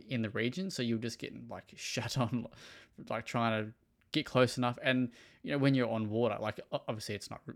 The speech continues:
real water, but, you know, their water tech is, uh, pretty good. Isn't that right,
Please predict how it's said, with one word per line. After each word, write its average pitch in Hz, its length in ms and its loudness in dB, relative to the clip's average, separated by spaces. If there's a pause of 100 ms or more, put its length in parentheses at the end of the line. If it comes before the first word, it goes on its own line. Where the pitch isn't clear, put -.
real 117 160 0
water, 107 260 -4
but, 104 240 -4 (580)
you 123 100 -6
know, 104 140 -6 (240)
their 123 160 2
water 117 220 4
tech - 260 -2
is, 107 180 -4
uh, 110 120 0
pretty 123 280 0
good. 135 300 4 (280)
Isn't 135 260 0
that 135 60 0
right, 135 220 4